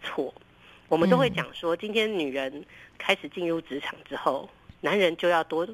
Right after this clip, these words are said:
Speaker 1: 承担一点照顾。
Speaker 2: 嗯。
Speaker 1: 这个其实是一个互相的关系。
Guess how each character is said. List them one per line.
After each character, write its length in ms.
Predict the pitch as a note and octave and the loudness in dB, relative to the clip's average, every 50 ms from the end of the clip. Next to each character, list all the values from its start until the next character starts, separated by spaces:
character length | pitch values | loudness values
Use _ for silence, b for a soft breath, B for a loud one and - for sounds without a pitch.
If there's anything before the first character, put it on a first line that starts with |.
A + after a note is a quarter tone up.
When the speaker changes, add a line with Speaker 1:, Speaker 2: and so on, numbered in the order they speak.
| - _ - | -14 _ -12
Speaker 1:
承 200 | - - D3 C#3 | -8 -6 -4 -2
担 140 | D3 C#3+ D3 | -2 -2 -2
一 40 | |
点 140 | D3 C#3 - - | -2 -4 -6 -4
照 180 | - C#3 C3 - - | -4 -4 -4 -6 -10
顾。 160 | - C3+ - - - _ _ B B B B B B B | -14 -14 -14 -14 -18 _ _ B B B B B B B
Speaker 2:
嗯。 260 | G#3 G#3+ G#3 F#3 D#3+ | 2 2 2 2 2
Speaker 1:
这 80 | D#3+ E3+ | 2 2
个 100 | D#3+ - | 2 2
其 160 | E3 - F3+ | 0 -2 -8
实 80 | F3 - | -6 -4
是 60 | A3+ | -4
一 40 | F#3+ | -2
个 80 | F3 | -2
互 240 | E3 - - G3 D#3 | -2 0 0 -2 -2
相 220 | D3+ - D3+ C#3+ C#3+ | -2 -4 -4 -4 -4
的 80 | C3+ | -6
关 220 | A#2 - A#2+ A#2 C3 | -2 0 -2 -2 -2
系。 360 | C#3+ - - - - - - | -4 -12 -16 -18 -18 -20 -20